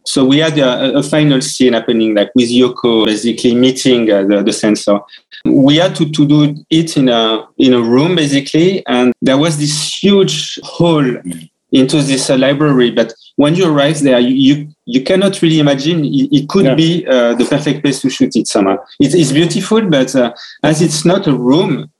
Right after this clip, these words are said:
Speaker 1: it didn't came to our mind that we could shoot actually this space there. But Marco has, uh, this vision of,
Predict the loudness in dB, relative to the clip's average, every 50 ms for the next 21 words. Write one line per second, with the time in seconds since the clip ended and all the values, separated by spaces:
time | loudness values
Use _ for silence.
0 | _ _ _ _ _ _ _ -2 -2 -2 -2 -4 -2 0 0 2 2 0 0 0
1 | -2 -2 -2 -2 0 0 0 2 2 2 2 2 2 2 2 0 0 0 0 -2
2 | -2 0 0 -2 -2 -2 -2 -2 -2 -2 0 0 -2 -2 -2 -2 0 2 2 2
3 | 2 0 -2 -2 -2 -2 -2 -2 -2 -2 -2 -2 -2 -2 -2 -4 -4 -2 0 -2
4 | -2 -2 -2 -2 -2 0 0 0 0 0 0 0 0 0 0 0 0 -2 0 2
5 | 0 2 2 0 0 0 0 -2